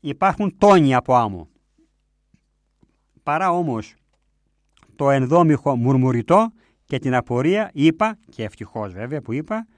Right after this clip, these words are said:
είπα στο γέροντα, «Να είναι ευλογημένο γέροντα».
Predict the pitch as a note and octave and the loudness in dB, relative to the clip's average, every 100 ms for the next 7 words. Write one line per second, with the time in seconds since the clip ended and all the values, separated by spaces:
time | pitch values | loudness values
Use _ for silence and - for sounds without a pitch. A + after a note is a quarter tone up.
0 | _ _ _ C#3 B2 A2 A2+ C#3+ F3+ F3+ | _ _ _ -8 -8 -6 -2 0 0 -2
1 | F#3+ A2+ G#2 C#3+ C#3+ C3+ C3 B2 C3 C#3+ | -4 -4 0 2 2 0 -2 -2 0 0
2 | C3 D3+ C3 G2 E2+ | 0 2 0 -2 -10